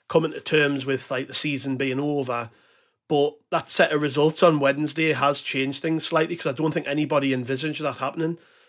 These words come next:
So I know, I know even though, like, ob-, obviously a, a bit of time's passed since then and we, we're maybe not looking at the Huddersfield performance so much, 'cause it was disappointing, it was really frustrating at times, and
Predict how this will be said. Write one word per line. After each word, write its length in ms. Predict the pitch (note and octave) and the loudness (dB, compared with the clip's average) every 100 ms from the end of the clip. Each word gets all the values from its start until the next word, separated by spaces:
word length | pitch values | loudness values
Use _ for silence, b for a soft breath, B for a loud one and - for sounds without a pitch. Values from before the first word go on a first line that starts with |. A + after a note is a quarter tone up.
| b | b
So 240 | D#3 D3 | 0 4
I 80 | D3 | 4
know, 120 | E3 | 4
I 80 | D#3 | 6
know 160 | E3+ E3+ | 8 8
even 220 | D#3+ D#3+ | 6 4
though, 140 | E3 | 6
like, 320 | D#3+ D#3 D3+ - - | 8 6 4 -2 -16
ob-, 120 | D3+ A2+ | -14 -10
obviously 300 | D3+ - C#3 | -8 -6 -4
a, 440 | C#3+ - - C#3 - | -6 -8 -16 -18 -10
a 40 | - | 0
bit 140 | D3+ | 0
of 60 | C#3+ | 2
time's 260 | D3+ C#3+ | -2 0
passed 240 | - D3 - | 0 0 -2
since 200 | C#3+ C#3+ | -4 2
then 200 | D3 C#3 | 2 4
and 100 | C3 | 0
we, 160 | B2+ b b b | -2 b b b
we're 100 | D3 | 0
maybe 220 | D#3 D3+ | 2 4
not 220 | D3+ D3 - - | 4 2 -2 0
looking 320 | C#3 E3 G3 | 2 4 2
at 80 | F#3 | 2
the 80 | D3 | 4
Huddersfield 420 | D#3+ D#3+ F#3 E3 | 2 4 0 2
performance 500 | D#3+ D#3 C#3+ C3 B2+ | 0 0 0 0 -2
so 100 | C3+ | -4
much, 380 | B2 A#2+ - - | -4 -4 -12 -4
'cause 300 | D3 C3 - b b b b b _ _ _ | -2 -2 -6 b b b b b _ _ _
it 160 | D3 B2+ | -4 2
was 240 | C#3 C#3 | 4 4
disappointing, 600 | - D#3+ E3 E3+ E3 E3+ | 2 0 4 4 6 4
it 100 | D3+ | 2
was 220 | C3 C#3 | 4 2
really 380 | D3 D#3 D#3+ D#3 _ - | 2 2 0 -2 _ -2
frustrating 500 | E3 - E3 D#3+ D#3+ | 0 2 2 2 0
at 140 | D3+ | -2
times, 440 | E3 D#3 D#3 D#3 | 2 4 4 2
and 220 | B2+ A#2 | -2 -6